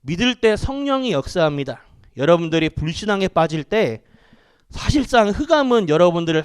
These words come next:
탁 사로잡아요. 그러나 성령의 인도를 받을 때 하나님의 모든 지혜, 모든 것을 알게 하신다고 합니다.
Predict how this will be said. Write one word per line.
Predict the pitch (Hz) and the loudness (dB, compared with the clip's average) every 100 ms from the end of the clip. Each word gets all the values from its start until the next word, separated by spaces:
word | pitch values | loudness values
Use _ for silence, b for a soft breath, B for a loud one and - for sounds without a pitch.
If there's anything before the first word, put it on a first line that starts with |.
| - | -4
탁 | - - | -10 -10
사로잡아요. | - 262 285 240 196 131 - _ _ _ _ _ _ _ _ _ _ _ | -4 -4 0 2 2 -2 -6 _ _ _ _ _ _ _ _ _ _ _
그러나 | 185 226 220 208 202 202 | 4 6 6 6 2 -2
성령의 | - - 311 330 320 311 277 165 | -6 -2 -2 0 0 2 0 0
인도를 | 160 175 180 175 | -2 0 2 0
받을 | - 131 147 | -2 -4 -6
때 | - 139 - - _ _ _ _ | -4 -6 -8 -20 _ _ _ _
하나님의 | 196 208 208 196 190 175 | 0 2 2 0 0 -2
모든 | 113 131 175 220 208 254 247 | -4 0 2 2 2 -2 -2
지혜, | - - 147 175 143 _ _ _ _ | -8 -6 -2 -2 -4 _ _ _ _
모든 | 127 147 190 233 233 | 0 4 4 2 0
것을 | 214 - 208 | 0 2 2
알게 | 139 139 160 | 4 2 4
하신다고 | 165 - 160 151 143 | 2 2 0 2 2
합니다. | 135 135 123 | 0 -2 -10